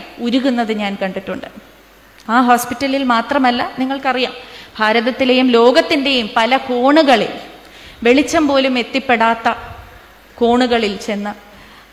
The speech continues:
ആരോഗ്യത്തിൻ്റെ വെളിച്ചം വീശിയ പല മഹത്തായ വ്യക്തിത്വങ്ങൾക്കും ഉടൽ നൽകിയിട്ടുള്ള, ഉയിര് നൽകിയിട്ടുള്ള സ്ഥാപനമാണ് അത്. അവിടെ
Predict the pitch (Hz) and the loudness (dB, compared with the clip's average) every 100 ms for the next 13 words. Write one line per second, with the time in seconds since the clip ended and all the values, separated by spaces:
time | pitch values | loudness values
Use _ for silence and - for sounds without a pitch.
0 | 180 208 233 302 262 302 311 262 262 220 | 0 4 6 4 2 0 0 0 0 0
1 | 214 240 226 208 208 - 226 226 262 285 | -2 -4 -4 -6 -6 -6 -4 0 4 4
2 | 320 - - 233 220 208 220 - 240 233 | 4 0 -10 -12 -10 -8 -4 2 2 2
3 | 208 208 220 226 220 214 208 226 233 - | -4 -6 -6 -4 -2 -2 -2 -4 -8 -16
4 | - - - - 254 247 339 330 285 240 | -20 -20 -20 -6 0 4 4 4 0 0
5 | 247 254 254 226 220 220 - 226 240 285 | -2 -4 -4 -4 -4 -4 -8 -6 0 2
6 | 294 254 214 202 214 214 202 202 202 214 | 4 4 2 0 -6 -6 -8 -8 -8 -6
7 | 185 180 175 175 - - - - - - | -6 -6 -10 -10 -12 -14 -16 -16 -18 -20
8 | - - - - _ _ _ - - - | -20 -20 -20 -20 _ _ _ -20 -20 -20
9 | - - - - - - _ _ _ - | -20 -20 -20 -20 -20 -20 _ _ _ -20
10 | - - - - - - - 247 294 339 | -20 -20 -20 -20 -20 -20 0 2 4 4
11 | 185 - | 2 -4